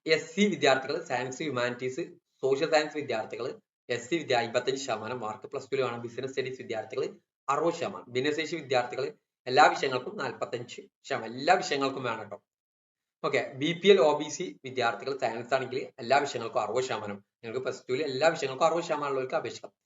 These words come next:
ഹ്യൂമാനിറ്റീസ്, സോഷ്യൽ സയൻസ് വിദ്യാർത്ഥികൾക്ക്, ആ, വിദ്യാർത്ഥികളാണെങ്കിൽ അമ്പത്തഞ്ച് ശതമാനം, ബിസിനസ് സ്റ്റഡീസ് വിദ്യാർത്ഥികളാണെങ്കിൽ, കൊമേഴ്സ് വിദ്യാർത്ഥികളാണെങ്കിൽ അറുപത്തിയഞ്ച് ശതമാനമാണ്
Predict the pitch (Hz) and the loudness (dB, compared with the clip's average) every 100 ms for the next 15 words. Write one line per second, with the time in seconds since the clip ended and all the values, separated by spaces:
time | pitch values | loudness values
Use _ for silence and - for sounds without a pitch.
0 | _ _ _ _ 139 160 175 185 190 - | _ _ _ _ 4 6 6 4 0 2
1 | - 147 151 143 147 170 202 - _ _ | 0 2 4 2 0 -4 -6 -8 _ _
2 | _ 131 131 131 123 127 127 160 - 131 | _ -4 4 6 6 0 -4 -8 -6 -2
3 | 117 113 117 123 123 123 120 113 117 135 | 0 -2 2 2 2 2 2 0 -6 -6
4 | - _ _ _ _ - - 123 123 131 | -6 _ _ _ _ -10 -4 -2 0 2
5 | 147 147 127 107 113 131 - _ _ _ | 2 2 0 0 -6 -12 -18 _ _ _
6 | 151 127 127 170 170 160 160 143 123 117 | -10 -6 0 2 4 2 0 -2 0 -2
7 | 127 120 110 104 117 - _ 127 123 - | -2 -4 -4 -8 -10 -10 _ -6 -6 -6
8 | 127 120 117 123 120 117 127 - 117 117 | -4 -2 -2 -2 -2 -4 -8 -6 -4 -2
9 | 127 - 143 113 117 123 - 131 104 104 | -2 -4 -10 -8 -8 -10 -6 -4 -4 -4
10 | 107 101 104 | -6 -8 -10